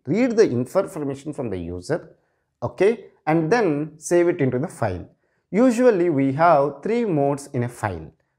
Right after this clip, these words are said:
One is the read mode, write mode and append mode. Read mode is only allows you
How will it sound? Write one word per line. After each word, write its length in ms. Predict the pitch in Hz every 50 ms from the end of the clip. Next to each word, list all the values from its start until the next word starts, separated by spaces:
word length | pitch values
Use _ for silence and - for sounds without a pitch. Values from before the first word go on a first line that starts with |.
| _ -
One 240 | 110 117 127 147
is 180 | 160 170 147 123
the 140 | 123 110 98
read 340 | 98 107 120 135 139 151 151
mode, 260 | 160 180 202 220 - - - _ _ _ -
write 380 | 110 110 113 113 131 135 139 143
mode 300 | 143 156 185 214 233 - - -
and 200 | 165 196 - - -
append 400 | 113 - - - 110 104 101 95
mode. 260 | 98 95 87 85 - _ _ _ _ _ _ -
Read 320 | 147 214 247 254 226 220
mode 400 | 180 170 165 170 160 - - -
is 200 | 139 123 113 120 - -
only 380 | 151 156 170 180 196 190 -
allows 420 | - 123 120 135 151 170 165 170 -
you 200 | 156 147 147